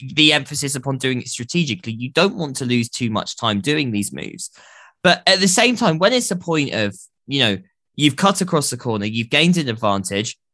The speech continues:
you know, the rules are very clear. And if you're letting a driver through, what Verstappen did, did not look at all like he was letting a driver through.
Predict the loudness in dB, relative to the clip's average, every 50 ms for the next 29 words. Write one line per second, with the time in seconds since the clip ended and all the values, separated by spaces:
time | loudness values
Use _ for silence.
0 | _ _ 0 2 4 4 4 4 4 2 2 2 2 0 0 2 4 4 4 2
1 | 0 0 0 0 0 0 0 -4 -10 _ _ _ _ _ _ _ _ 0 2 2
2 | 2 2 -2 -2 0 0 0 0 2 2 4 4 6 6 4 2 2 -2 -4 -2
3 | -2 -4 0 2 2 4 4 2 0 -2 -2 -2 0 2 2 2 2 2 2 -2
4 | 0 2 2 2 2 0 -4 -4 -2 -2 -2 -2 -4 -4 -2 0 0 0 0 0
5 | 2 4 4 4 4 2 -2 -4 -2 -2 -2 0 0 0 0 0 -2 -4 -4 -2
6 | 0 -2 -2 -2 -4 -8 -8 -2 0 2 2 2 2 0 -4 -2 -2 -2